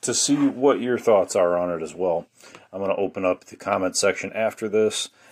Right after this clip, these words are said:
Uh, you can, you can make posts there. Um,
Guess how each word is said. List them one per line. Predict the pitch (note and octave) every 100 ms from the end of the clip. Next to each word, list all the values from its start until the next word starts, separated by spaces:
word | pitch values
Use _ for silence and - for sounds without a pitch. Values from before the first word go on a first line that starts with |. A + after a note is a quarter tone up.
| _
Uh, | F2 E2
you | F2 F2
can, | - E2 E2
you | F#2+
can | E2+
make | E2+ E2 -
posts | G2 F#2 - - -
there. | A#2+ C#3 C3 C3+ C3+ _ _ -
Um, | F#2+ F2 E2